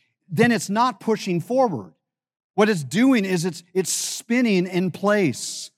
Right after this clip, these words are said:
Every minute that is spent not focusing on God's purpose for the church is a minute that's wasted. And on top of that, it's a moment that will never come back. It's gone forever.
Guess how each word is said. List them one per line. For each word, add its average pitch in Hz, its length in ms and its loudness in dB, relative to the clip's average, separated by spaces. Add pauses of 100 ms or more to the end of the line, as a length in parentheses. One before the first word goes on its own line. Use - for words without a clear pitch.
(320)
Every 247 440 2
minute 190 460 2
that 151 140 -4
is 139 120 -6
spent 156 380 -4
not 190 380 0 (180)
focusing 196 680 -2
on 151 180 -2
God's 160 320 -2
purpose 190 640 -6 (240)
for 143 100 0
the 127 80 -2
church 156 580 -6
is 139 160 -8
a 131 60 -4
minute 147 460 -4 (200)
that's 135 180 -10
wasted. 117 760 -10 (1200)
And 120 80 -10
on 135 80 -2
top 180 280 -2
of 175 60 -4
that, 156 120 -4
it's 143 160 -8
a 131 60 -8
moment 156 440 -6
that 147 80 -8
will 127 220 -10
never 151 720 -8 (100)
come 131 240 -8
back. 117 580 -12 (960)
It's 123 140 -12
gone 170 240 0
forever. 117 480 -8